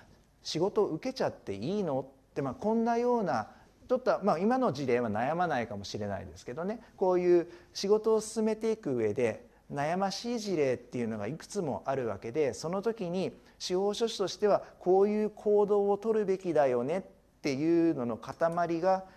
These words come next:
まさに言葉の通り、司法書士倫理です。なので、実際皆さんの前に、まあ、認定講座の試験問題として提示されてくるのであれば、まあ、今言ったようなね、お題があって、この時に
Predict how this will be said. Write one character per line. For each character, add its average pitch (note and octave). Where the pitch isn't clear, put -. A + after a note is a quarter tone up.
ま D#3
さ C3+
に A2+
言 A#2
葉 A2+
の G#2+
通 G#2+
り、 D3+
司 -
法 A#2+
書 G2+
士 A#2
倫 G#2+
理 F#2
で G#2+
す。 -
な C#3+
の D3+
で、 F3
実 C#3
際 F3+
皆 E3+
さ E3+
ん C#3+
の C#3+
前 E3+
に、 F3+
ま C#3
あ、 B2+
認 C#3
定 D#3
講 D3+
座 C3+
の A2
試 -
験 F#3
問 G#3+
題 G#3
と F3
し -
て D3+
提 E3+
示 D3
さ C3+
れ C#3+
て D3+
く G3
る F3+
の D#3+
で C#3+
あ E3+
れ E3+
ば、 F3
ま D3
あ、 -
今 D3
言 A2+
っ -
た -
よ C3
う -
な G#2
ね、 D3+
お B2+
題 A2+
が B2
あ D#3+
っ D#3
て、 D#3
こ C#3+
の C#3+
時 C#3+
に F3